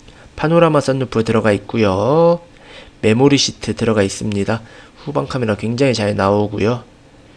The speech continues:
타이어 휠 상태도 굉장히 좋습니다.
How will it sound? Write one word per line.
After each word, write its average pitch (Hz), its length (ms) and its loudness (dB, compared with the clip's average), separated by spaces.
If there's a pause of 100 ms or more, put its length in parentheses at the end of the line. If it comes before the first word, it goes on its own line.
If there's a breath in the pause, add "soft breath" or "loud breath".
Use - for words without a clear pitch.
(220 loud breath)
타이어 151 460 2
휠 156 340 -4
상태도 139 600 -4
굉장히 113 480 -4
좋습니다. 117 1120 -2